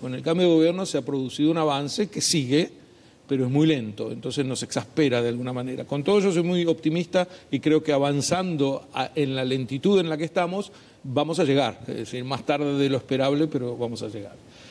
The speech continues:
Lago Marcino es una pieza clave porque está incrustado en la causa. Es decir, él, él tiene un rol,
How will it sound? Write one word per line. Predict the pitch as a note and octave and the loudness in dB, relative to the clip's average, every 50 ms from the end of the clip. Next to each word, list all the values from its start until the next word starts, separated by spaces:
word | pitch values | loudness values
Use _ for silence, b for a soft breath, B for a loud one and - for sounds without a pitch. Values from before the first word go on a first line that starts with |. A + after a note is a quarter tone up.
| B B B B | B B B B
Lago | - D3 F3 G#3+ A3 | 0 2 2 2 2
Marcino | G3+ G3+ F#3 - A3 G#3+ A3+ | 2 0 2 4 4 4 4
es | F3 | 4
una | G#3 F3+ D#3+ | 4 2 2
pieza | A#2+ F3 F3+ - E3+ - | 0 0 0 0 0 0
clave | - D3 C3 B2 B2 B2+ C3+ C3+ - - - - - - - - - - - - - | 0 2 2 2 2 0 -2 -4 -8 -14 -20 -20 -20 -20 -20 -20 -20 -20 -20 -20 -8
porque | - - C#3+ C#3 B2 - | -2 0 0 0 0 -4
está | C#3 - - F#3 - - - | -4 -4 -4 -4 -2 2 2
incrustado | G3+ F#3 F#3 D#3 - G3 F#3 - - - - G#3+ G3+ F#3+ D#3+ C#3 | 4 4 4 4 4 2 2 2 0 -2 0 2 2 4 2 2
en | B2 A#2 | 0 -2
la | A#2 | -4
causa. | A#2 - G#2+ A2 A#2+ G2+ - - - - - - - - - - | -6 -8 -10 -10 -10 -10 -10 -12 -12 -14 -16 -18 -20 -20 -16 -8
Es | - C#3 | -4 -4
decir, | D3 C#3 - D#3+ D3+ - - | -2 -2 -2 -2 -4 -2 -2
él, | F3+ F#3+ F#3+ - | -4 -4 -2 -2
él | F#3+ F#3+ F#3 D#3 | -2 -2 -2 -2
tiene | - G#3 G3+ F#3+ | -4 -2 0 0
un | F#3 F3+ E3 | 0 0 0
rol, | D3+ D#3+ F#3 G3 G#3 G#3+ | 0 2 4 4 4 2